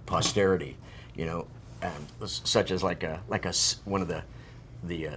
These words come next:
sylphs or whatever they are, one of the, like, you know, this person from the Bible that he's painted has her legs crossed in this particular way, and if, you know, and that makes the shape of this particular, like,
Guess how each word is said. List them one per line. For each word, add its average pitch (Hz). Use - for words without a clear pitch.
sylphs -
or 85
whatever 87
they 80
are, 80
one 85
of 80
the, 82
like, 78
you 90
know, 76
this 87
person 92
from 87
the 82
Bible 82
that 80
he's 78
painted 82
has 98
her 90
legs 90
crossed 87
in 90
this 87
particular 85
way, 82
and 87
if, 92
you 90
know, 76
and 92
that 95
makes 90
the 85
shape 95
of 80
this 87
particular, 90
like, 85